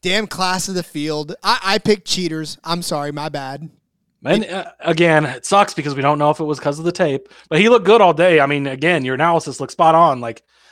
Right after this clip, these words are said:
Speaker 2: he was the best car out there. He qualified good. He started, I think he s-, was second, started second to Hamlin. I mean, he was up there. He was looking good.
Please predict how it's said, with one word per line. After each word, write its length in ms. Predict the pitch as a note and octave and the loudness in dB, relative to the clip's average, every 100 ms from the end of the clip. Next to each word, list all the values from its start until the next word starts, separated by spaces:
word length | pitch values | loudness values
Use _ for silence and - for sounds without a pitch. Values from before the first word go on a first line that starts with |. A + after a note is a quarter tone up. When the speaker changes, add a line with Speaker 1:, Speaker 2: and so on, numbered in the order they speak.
| _ - | _ -6
Speaker 2:
he 80 | C#3 | 0
was 180 | F3 E3 | 2 2
the 60 | |
best 220 | F3 F3+ | 2 2
car 200 | - F3+ | 4 4
out 220 | F3 F3 F3+ | 6 4 0
there. 280 | F3+ E3+ F3 _ _ | -2 -2 -6 _ _
He 80 | - | -20
qualified 580 | A#2 C#3 D3+ D#3+ F3 E3 | -6 0 2 2 0 -2
good. 320 | D#3 E3 E3+ | 0 0 0
He 240 | D#3 B2 A#2 | -2 -8 -14
started, 320 | - C3+ C#3+ | -8 -4 -4
I 60 | B2 | -4
think 160 | E3 | -8
he 80 | D3 | -10
s-, 240 | B2+ - - | -16 -16 -16
was 120 | B2+ | -16
second, 380 | - D#3 D#3+ C#3 | -8 -8 -8 -10
started 240 | D3 D3 | -8 -6
second 240 | D3+ D3+ D3 | -6 -8 -8
to 100 | C3+ | -8
Hamlin. 420 | D3 D3+ D3+ D3+ _ _ _ _ - | -6 -4 -4 -6 _ _ _ _ -18
I 40 | |
mean, 120 | B2+ C3+ | -10 -6
he 60 | |
was 140 | C#3+ C#3+ | -2 -2
up 160 | D#3 | -2
there. 320 | D#3+ D3+ D3+ D3 - | 0 0 0 -2 -12
He 160 | A#2+ | -18
was 160 | A#2+ A#2+ | -14 -8
looking 280 | D3 D#3 C3+ | -6 -6 -6
good. 360 | C#3 C#3+ C#3 | -2 -2 -4